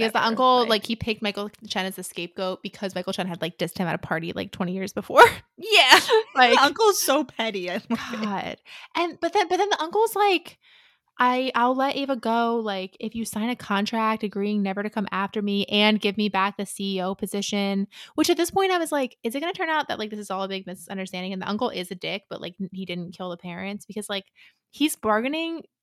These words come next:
Speaker 1: Like, I just feel like if he's g-, if he knows that Alex is on to the jig on the murder, he wouldn't be, like, angling for a board position. He'd be, like,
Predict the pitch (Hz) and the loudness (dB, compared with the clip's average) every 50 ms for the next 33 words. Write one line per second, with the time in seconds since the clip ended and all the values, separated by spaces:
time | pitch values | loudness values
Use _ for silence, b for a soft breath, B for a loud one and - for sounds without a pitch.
0 | _ - 269 262 - 247 262 285 - - 330 359 349 - - 277 - - 262 262 | _ -2 -2 0 0 -2 -2 -2 -4 -4 -2 -2 -2 -2 -6 -10 -8 -8 -6 -6
1 | 240 220 - _ _ _ _ _ _ _ _ - 208 233 - 233 220 - 262 254 | -6 -8 -12 _ _ _ _ _ _ _ _ -8 -8 -6 -6 -6 -6 -4 -4 -4
2 | 233 220 - _ _ - 214 214 208 226 262 - 285 247 233 226 233 226 220 202 | -4 -6 -10 _ _ -6 -4 -2 -2 -2 -2 0 0 2 2 2 0 -2 -6 -8
3 | - - 180 185 185 190 190 - 180 - 180 180 175 175 175 170 175 175 175 175 | -8 -6 -4 -4 -4 -6 -8 -10 -10 -8 -8 -8 -8 -8 -8 -8 -8 -8 -8 -8
4 | - - - - - 196 b b b b b b b b b b - - 262 226 | -8 -8 -8 -10 -10 -12 b b b b b b b b b b -6 -4 0 0
5 | 247 254 294 311 - 320 311 285 269 262 226 196 185 - _ _ _ _ 202 202 | 2 0 0 0 -2 -2 -2 0 0 0 0 -2 -2 -4 _ _ _ _ -4 -2
6 | 202 208 214 214 214 202 196 175 165 170 - 170 170 175 180 175 - 180 - - | -2 -2 -2 -2 -2 -4 -4 -6 -8 -8 -12 -12 -10 -10 -10 -10 -10 -12 -12 -10
7 | 185 - - - - 190 185 190 185 185 196 185 180 | -10 -10 -10 -10 -10 -10 -10 -10 -10 -10 -10 -10 -10